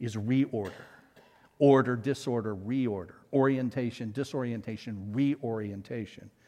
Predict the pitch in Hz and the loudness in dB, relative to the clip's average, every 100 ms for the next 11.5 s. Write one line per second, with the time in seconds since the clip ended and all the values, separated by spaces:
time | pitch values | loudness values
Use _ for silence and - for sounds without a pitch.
0 | - - - - - 131 117 110 123 135 | -20 -20 -20 -14 -2 -2 0 4 6 6
1 | 131 113 110 117 113 117 117 117 120 113 | 4 0 0 0 0 -2 -4 -2 -2 0
2 | 110 110 104 101 104 131 107 - - _ | -2 -4 -4 -8 -4 -4 -4 -10 -20 _
3 | _ _ _ _ _ _ _ _ - 151 | _ _ _ _ _ _ _ _ -2 4
4 | 143 135 165 175 202 185 175 165 180 180 | 6 6 2 0 2 4 6 4 2 0
5 | 180 - 127 - 160 170 156 147 165 190 | -2 -2 -4 -4 -8 -4 0 0 0 -4
6 | 175 135 117 - 139 143 143 175 143 113 | 0 0 0 -4 0 0 0 -2 -2 -4
7 | 98 147 131 147 143 143 - 147 143 127 | -6 -6 -2 0 0 -2 -10 -8 -4 -2
8 | 135 - - 156 139 120 95 - 113 104 | -4 -6 -6 -2 0 0 -4 -8 -12 -6
9 | 143 147 - 143 139 147 131 101 98 - | -4 -4 -4 -4 -2 -2 -4 -6 -8 -8
10 | - 120 131 135 139 123 139 127 120 117 | -6 -4 -4 -4 -6 -2 -2 -2 -2 -6
11 | 117 113 - 101 | -6 -8 -10 -18